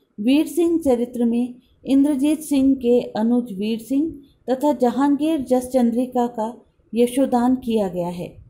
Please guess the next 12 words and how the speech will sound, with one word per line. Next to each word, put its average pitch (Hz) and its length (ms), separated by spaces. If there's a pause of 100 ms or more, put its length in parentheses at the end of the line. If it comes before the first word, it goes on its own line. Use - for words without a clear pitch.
(1160)
विज्ञान 302 480
गीता 269 340
में 277 340
प्रबोध 247 460
चंद्रोदय 247 640
के 262 160
आधार 214 380
पर 208 400
रचित 196 420 (760)
अन्यापदेशिक 269 1080 (240)
काव्य 185 320
है। 170 360